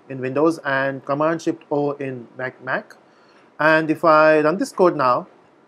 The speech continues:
you can see you're getting everything thirty-four, thirty-four, eighty-seven, ninety-two, and ninety-seven in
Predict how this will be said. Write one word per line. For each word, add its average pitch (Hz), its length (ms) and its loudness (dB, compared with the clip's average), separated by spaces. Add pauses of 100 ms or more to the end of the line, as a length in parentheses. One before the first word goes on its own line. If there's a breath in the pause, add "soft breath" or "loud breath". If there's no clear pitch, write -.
(600)
you 190 140 -6
can 269 180 0
see 240 100 -4
you're 214 140 2
getting 185 240 2
everything 208 460 0
thirty-four, 180 500 -4
thirty-four, 190 420 2
eighty-seven, 175 480 0
ninety-two, 156 300 -2
and 156 100 -2
ninety-seven 147 560 -4
in 147 260 -6